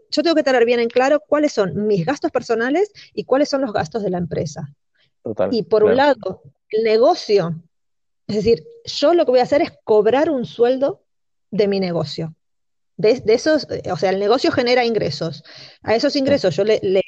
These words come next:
Speaker 1: le, le resto todos los gastos que tenga. Y cuando tengo el importe limpio,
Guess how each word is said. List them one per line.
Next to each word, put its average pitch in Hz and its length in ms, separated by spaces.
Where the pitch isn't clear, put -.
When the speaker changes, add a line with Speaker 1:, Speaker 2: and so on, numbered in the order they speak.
Speaker 1:
le, 185 340
le 180 220
resto 185 460
todos 196 380
los 190 120
gastos 214 300
que 226 120
tenga. 202 480
Y 202 120
cuando 196 280
tengo 247 240
el 254 80
importe 240 800
limpio, 254 640